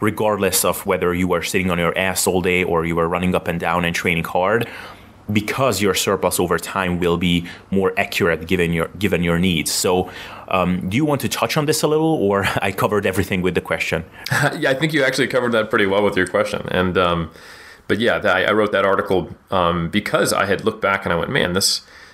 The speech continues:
Speaker 2: this bulking phase was, was pretty successful." And I haven't had an intentional quote unquote bulking phase since, man, two thousand ten, I think at that point,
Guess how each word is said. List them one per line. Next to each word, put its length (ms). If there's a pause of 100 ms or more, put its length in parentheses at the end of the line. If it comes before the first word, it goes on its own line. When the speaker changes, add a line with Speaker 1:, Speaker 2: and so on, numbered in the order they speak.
(100)
Speaker 2:
this 100
bulking 340
phase 320
was, 340
was 240
pretty 220
successful." 480
And 100
I 40
haven't 240
had 160
an 60
intentional 600 (480)
quote 160
unquote 240
bulking 340
phase 320
since, 320
man, 220
two 120
thousand 400
ten, 300
I 80
think 140
at 100
that 160
point, 300